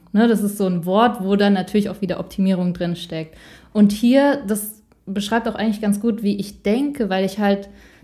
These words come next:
dieses mathematische Denken ganz oft auf Alltagsdinge anwende. Und deshalb habe ich mir natürlich bei diesen Sachen Erfolg und Morgenroutine und was weiß ich, Gedöns, äh,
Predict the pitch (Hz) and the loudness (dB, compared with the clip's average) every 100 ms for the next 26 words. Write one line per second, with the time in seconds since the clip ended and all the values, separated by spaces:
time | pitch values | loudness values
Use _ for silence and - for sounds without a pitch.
0 | - 202 202 202 202 202 214 254 240 202 | 0 2 2 0 4 4 4 2 -2 -2
1 | 202 214 254 254 220 202 214 233 233 208 | 0 2 2 2 0 2 2 2 -2 -4
2 | 208 - - 185 185 185 185 185 - _ | -4 -12 -8 -4 0 0 -2 -6 -18 _
3 | _ _ - - _ - 202 262 - 196 | _ _ -20 -20 _ -6 -2 -2 -4 -4
4 | 180 175 - - - 190 185 175 160 - | -4 -4 -10 -10 0 2 2 -2 -6 -6
5 | 175 170 160 160 160 160 - 180 190 202 | -4 -4 -4 -6 -8 -8 -4 -2 0 2
6 | 202 202 202 196 190 - 233 240 - 190 | 4 4 2 2 -2 -4 -2 0 0 -2
7 | 185 180 190 185 190 180 175 - - - | -2 -4 -4 -4 -4 -4 -8 -16 -20 -20
8 | - 196 202 - 208 214 208 202 202 202 | -4 -4 -2 4 6 8 6 4 6 6
9 | 190 196 202 208 208 202 202 208 202 196 | 6 4 4 6 6 4 2 6 6 6
10 | 190 202 202 202 202 - 190 214 214 208 | 2 0 -2 -2 -2 -4 0 2 4 0
11 | - 196 190 | -2 0 0